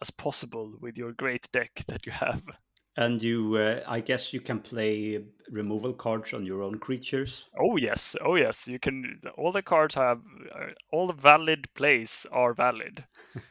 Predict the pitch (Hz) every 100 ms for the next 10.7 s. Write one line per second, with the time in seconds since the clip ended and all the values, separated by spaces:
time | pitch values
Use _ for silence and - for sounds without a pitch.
0 | 127 - 135 135 135 139 143 143 - 139
1 | 143 143 - 151 135 135 135 131 123 -
2 | 170 - 165 170 170 - 135 143 - 139
3 | 127 123 120 117 113 113 - - - 131
4 | 143 151 135 131 131 131 127 143 135 123
5 | 127 151 151 160 156 147 135 135 139 -
6 | 143 139 - 151 190 196 190 196 151 156
7 | 156 180 202 _ _ _ - - 135 120
8 | 110 101 113 113 107 123 127 113 113 -
9 | 107 98 - 127 120 135 120 - 151 -
10 | 139 117 101 110 139 - 117